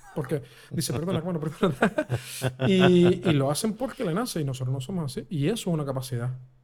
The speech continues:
O sea, y es de locos, tío, de locos. Y el cariño que te, que te dan. Después te dará Celestino seguramente un abrazo cuando, cuando termine esto. Y vas a ver que, que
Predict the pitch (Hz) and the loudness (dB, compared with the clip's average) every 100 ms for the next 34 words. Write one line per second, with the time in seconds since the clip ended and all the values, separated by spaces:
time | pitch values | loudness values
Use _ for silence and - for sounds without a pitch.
0 | _ - 143 113 110 110 117 127 127 127 | _ -14 -12 -10 -10 -10 -8 -8 -8 -10
1 | 135 127 117 127 120 113 123 135 147 143 | -8 -8 -10 -8 -8 -6 -2 0 0 0
2 | 139 139 139 135 127 123 180 226 143 143 | -2 -2 -2 -4 -4 -4 -4 -6 -8 -6
3 | 139 143 143 147 131 143 135 139 143 - | -4 -2 -2 -2 -4 -2 0 0 0 -2
4 | 135 135 143 139 139 135 131 127 - _ | -2 -2 -4 -4 -2 -2 -4 -8 -16 _
5 | 147 139 135 147 147 175 - 240 - _ | -2 0 2 2 2 0 -4 -10 -12 _
6 | _ _ 208 143 127 131 131 131 139 135 | _ _ 2 4 4 4 0 0 0 0
7 | 135 131 139 139 _ _ 139 | 0 -4 -6 -12 _ _ -4